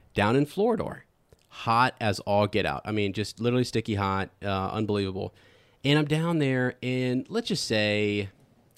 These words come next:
I, I love this cousin. I will go back, and I enjoy it or whatever. But you ever just go into, I don't know. There was just, there was a lot going on.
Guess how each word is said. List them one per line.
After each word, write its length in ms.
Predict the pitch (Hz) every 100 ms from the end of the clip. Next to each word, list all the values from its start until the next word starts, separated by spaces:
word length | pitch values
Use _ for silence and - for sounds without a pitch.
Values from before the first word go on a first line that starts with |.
| -
I, 160 | 165 -
I 60 | 143
love 280 | 156 160 135
this 140 | 131
cousin. 300 | - 117 117
I 80 | 104
will 160 | 104 101
go 140 | 98
back, 420 | 123 127 123 117
and 80 | 101
I 40 | 95
enjoy 400 | 95 113 110 110
it 80 |
or 40 | 107
whatever. 300 | 107 104 - - - _ _ -
But 200 | 143 -
you 80 | 285
ever 100 | 339
just 200 | - -
go 260 | 117 143
into, 1120 | 120 123 127 120 - - 113 107 101 101 95 - _ _ _ _ _ _ - - - -
I 220 | - -
don't 320 | 151 156 135 127
know. 240 | 120 101
There 180 | 107 135
was 160 | 139 -
just, 320 | 156 - - _ _ _ _ _ _ -
there 140 | 156
was 160 | 170 151
a 60 |
lot 540 | 131 127 131 143 147 135
going 380 | 131 131 127
on. 420 | 113 104 87 60